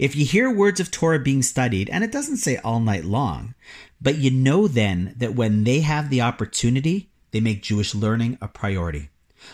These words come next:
Let's be honest, in the evenings, we all have not a few minutes, but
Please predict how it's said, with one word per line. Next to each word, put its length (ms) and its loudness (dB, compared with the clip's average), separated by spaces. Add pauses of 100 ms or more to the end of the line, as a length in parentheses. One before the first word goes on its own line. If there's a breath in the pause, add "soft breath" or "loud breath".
(100)
Let's 200 -2
be 140 2
honest, 340 0
in 120 2
the 240 2
evenings, 460 -2
we 180 -2
all 320 -2
have 280 -2
not 220 2
a 40 -4
few 240 -2
minutes, 640 -2
but 180 -6